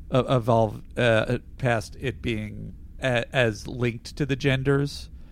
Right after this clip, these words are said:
but then you might. That's what's interesting about this episode, um, is the aspect of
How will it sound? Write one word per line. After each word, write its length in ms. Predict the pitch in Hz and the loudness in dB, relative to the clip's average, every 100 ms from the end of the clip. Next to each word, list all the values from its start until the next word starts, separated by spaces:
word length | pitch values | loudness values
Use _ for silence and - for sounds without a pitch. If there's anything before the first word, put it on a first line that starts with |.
| - - | -14 -2
but 240 | - 107 - | 2 2 4
then 240 | 117 110 | 2 2
you 100 | 104 | -2
might. 240 | 104 104 - - - - - - | -2 -4 -4 -10 -16 -14 -14 -2
That's 180 | - 262 | 2 4
what's 200 | 359 226 | 4 4
interesting 520 | 185 175 180 - 139 | 4 4 4 4 2
about 240 | 120 117 117 | 4 4 4
this 140 | 120 | 4
episode, 760 | 139 135 123 127 110 104 104 110 - - - - - - | 4 4 4 4 4 2 0 -6 -10 -12 -12 -14 -10 0
um, 540 | 120 117 113 110 107 - | 4 4 4 2 -2 -4
is 300 | 143 123 104 | 0 0 0
the 420 | 120 113 110 107 | -2 0 0 0
aspect 600 | 123 123 120 - 120 - | 2 2 0 -2 -2 0
of 440 | 127 107 98 - | -2 -2 -4 -10